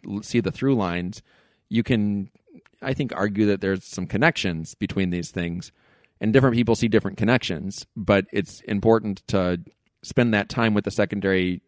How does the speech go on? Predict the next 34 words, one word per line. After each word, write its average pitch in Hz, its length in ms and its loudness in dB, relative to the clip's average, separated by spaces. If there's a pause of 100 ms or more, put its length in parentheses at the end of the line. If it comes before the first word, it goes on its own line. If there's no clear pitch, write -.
source - 360 2
material 87 640 0 (480)
so 110 180 4
that 101 140 4
you 98 160 4
can, 92 580 0 (520)
eh, - 160 -4 (100)
have 110 380 0
it. 107 180 -2 (120)
It's 113 300 -6
like 117 160 2
your 110 80 -2
D 127 140 2
N 117 80 2
S 117 120 0
servers 95 320 0
point 101 260 -2
to 92 60 -4
the 95 80 2
<laughs> 82 120 -2
right 104 160 0
thing 110 380 0
when 95 200 -4
you, 190 200 0
when 95 120 -4
you 92 80 -2
see 98 140 -2
the 85 120 -2
term. - 280 -8 (420)
That's 101 180 0
really, 113 260 2
if 101 100 -4
they 107 160 4
don't, 101 440 0